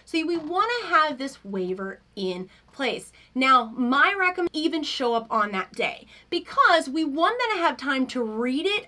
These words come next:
understand it, and get it back to you. You don't wanna waste your time, you know, reserving for them to come into your office or you going to meet them somewhere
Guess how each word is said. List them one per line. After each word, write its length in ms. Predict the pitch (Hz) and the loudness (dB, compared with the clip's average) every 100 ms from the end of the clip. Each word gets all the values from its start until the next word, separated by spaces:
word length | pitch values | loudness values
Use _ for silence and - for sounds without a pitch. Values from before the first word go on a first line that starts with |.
| - | -2
understand 640 | 294 311 311 - 240 226 | -2 -2 -6 -4 -2 0
it, 120 | 233 - | -2 -4
and 160 | 220 | -6
get 160 | 196 202 | -4 -6
it 180 | 190 - | -6 -4
back 280 | 302 320 320 | 2 2 2
to 80 | 220 | -2
you. 180 | 214 208 | -2 -2
You 380 | - - 523 571 | -6 -14 -10 0
don't 140 | 453 | 2
wanna 180 | 302 254 | 4 4
waste 300 | 233 233 - | 4 2 0
your 80 | 220 | -8
time, 440 | 226 240 233 226 - - | -2 2 2 2 -6 -10
you 60 | 247 | 0
know, 160 | 233 214 | 0 4
reserving 480 | 233 220 285 277 | 2 4 2 2
for 80 | 277 | -2
them 160 | 247 226 | -4 -4
to 60 | 214 | -4
come 200 | 240 220 | -4 -4
into 180 | 202 | -4
your 140 | 185 202 | -6 2
office 560 | 381 - 359 339 320 277 | 8 8 6 0 0 -2
or 80 | 208 | -2
you 240 | 208 262 | 0 2
going 320 | 247 233 208 | 2 2 -2
to 80 | 214 | -4
meet 280 | 220 370 - | -2 -2 0
them 160 | 285 | 0
somewhere 560 | 277 - 247 247 240 | 0 0 0 2 2